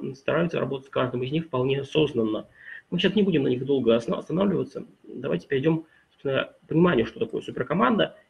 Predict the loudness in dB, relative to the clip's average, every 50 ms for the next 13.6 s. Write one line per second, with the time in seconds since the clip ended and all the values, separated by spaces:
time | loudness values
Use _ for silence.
0 | _ -6 -4 -2 -2 -2 -4 -4 -6 -6 -2 0 0 0 0 -2 -6 -6 -4 -2
1 | 0 0 0 -2 -2 -6 -8 -8 -6 -6 -6 -6 -4 -2 -2 0 0 0 -2 -2
2 | 0 0 0 -2 -2 -4 -4 -6 -6 -4 -4 -2 0 2 2 2 0 0 -2 -4
3 | -4 -6 -10 -16 -18 _ _ _ _ _ _ _ _ _ _ _ _ _ _ _
4 | _ _ _ _ _ -20 -20 -20 -20 -20 -20 -20 _ _ _ _ _ _ _ _
5 | _ _ _ _ _ _ _ _ _ _ _ _ _ _ _ _ 6 8 10 10
6 | 10 10 8 8 4 2 -2 0 4 8 10 10 10 10 10 6 4 4 0 -4
7 | -8 -10 -8 -6 -2 0 2 2 2 4 4 4 4 2 2 2 2 2 2 0
8 | -2 0 0 0 0 0 -4 -10 -20 _ _ _ _ -4 -2 0 0 0 0 -4
9 | -6 -8 -12 _ _ _ _ _ _ -4 -4 -2 -2 -4 -6 -6 -6 -8 -10 -10
10 | -12 -10 -8 -6 -6 -6 -6 -6 -6 -4 -4 -2 -2 0 -2 -2 -2 -4 -6 -8
11 | -10 -8 -6 -4 -4 -4 -4 -4 -6 -8 -6 -6 -6 -6 -6 -6 -8 -8 -6 -4
12 | -2 -2 -2 -2 -2 -6 -6 -4 -4 -4 -4 -6 -8 -10 -10 -6 -4 -4 -4 -4
13 | -6 -6 -6 -4 -2 0 2 2 2 0 -2 -8